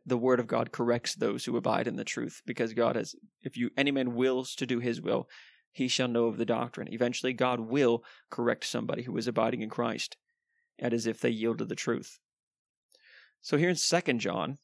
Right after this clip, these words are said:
same writer as those, as those previous passages, he is simply stating this again. If a professing Christian does not continue in the teachings of Christ, that is, assuming the correct disciplinary process has been followed,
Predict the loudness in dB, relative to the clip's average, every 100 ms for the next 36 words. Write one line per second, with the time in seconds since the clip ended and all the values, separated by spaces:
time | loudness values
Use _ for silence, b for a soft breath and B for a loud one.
0 | _ -6 -2 0 2 4 2 4 2 0
1 | _ -8 -6 -6 -2 -2 -2 -4 -8 -8
2 | -10 -8 -4 -2 0 -2 -2 -4 -2 4
3 | 4 4 -2 -2 -4 -4 -6 -2 0 0
4 | -4 b b b -2 0 0 -2 -2 2
5 | 2 2 -4 -2 -2 0 -2 -2 -6 -4
6 | -4 -6 -4 -4 -2 -4 -2 -2 -2 -4
7 | -4 -4 -4 -6 -8 -10 -6 -4 -4 -6
8 | -8 B B B -12 -10 -6 -4 0 0
9 | 0 -2 -2 0 -2 0 -2 0 -4 -4
10 | -4 -6 -6 -8 -8 -6 2 2 2 0
11 | -2 -2 0 -2